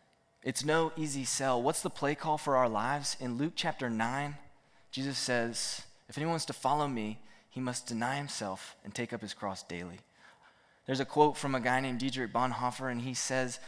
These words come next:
"When Christ calls someone, he bids them come and die." It's not an easy sell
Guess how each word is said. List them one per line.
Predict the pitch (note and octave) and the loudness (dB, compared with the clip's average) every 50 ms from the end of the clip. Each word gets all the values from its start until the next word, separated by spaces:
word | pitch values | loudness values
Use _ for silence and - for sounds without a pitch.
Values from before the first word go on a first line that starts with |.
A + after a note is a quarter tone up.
| - - - | -14 -12 -8
"When | B2 A#2+ A2 | -8 -8 -6
Christ | - - C#3 D3 D#3 - - - - | -2 -2 0 0 0 -2 -6 -8 -8
calls | - C3+ B2 A#2+ B2 A#2+ | -2 0 0 2 2 0
someone, | - - G#2+ G2 F#2 F2+ F2+ F#2+ G2+ - - | -2 -2 -2 -4 -4 -6 -8 -8 -10 -14 -12
he | - A#2 A2 | -12 -12 -10
bids | - A#2 A#2+ A#2 - - | -6 -6 -4 -4 -4 -6
them | B2+ B2+ B2 B2 B2 B2 - - _ _ _ _ _ _ _ | -4 -4 -6 -6 -8 -10 -14 -20 _ _ _ _ _ _ _
come | - - G#2+ G2+ | -10 -8 -6 -6
and | F#2+ F2+ | -6 -6
die." | E2 E2+ - G2+ - - - _ _ _ _ _ _ _ _ _ _ _ _ _ _ _ _ _ _ _ _ _ _ _ _ _ _ _ _ _ _ _ _ _ _ _ _ _ _ _ _ _ _ _ _ _ _ - | -6 -6 -8 -8 -10 -16 -20 _ _ _ _ _ _ _ _ _ _ _ _ _ _ _ _ _ _ _ _ _ _ _ _ _ _ _ _ _ _ _ _ _ _ _ _ _ _ _ _ _ _ _ _ _ _ -8
It's | A#2+ - - C#3 | -6 -4 0 2
not | C#3+ D3 G#3+ | 2 2 2
an | G3 D#3 C#3+ | 2 0 0
easy | D3+ D#3+ C#3+ C#3+ A#2 | -2 -2 -2 -4 -4
sell | - - A2+ A#2 G#2 - | -2 0 0 0 0 -2